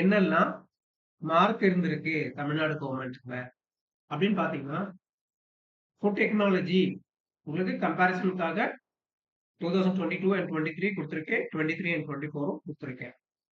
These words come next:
இது வந்து க்ளோசிங் மார்க் in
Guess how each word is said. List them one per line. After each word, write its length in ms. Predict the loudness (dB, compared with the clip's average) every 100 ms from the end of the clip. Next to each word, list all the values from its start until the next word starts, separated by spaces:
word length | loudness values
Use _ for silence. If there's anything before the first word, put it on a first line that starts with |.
| _ _ _ _ _ _ _ _ _ _ _ _ _ _ _ _ 0
இது 100 | 4 4
வந்து 140 | 4 -2 -6 4
க்ளோசிங் 420 | 4 4 0 -2 0
மார்க் 260 | -2 -2
in 60 | -4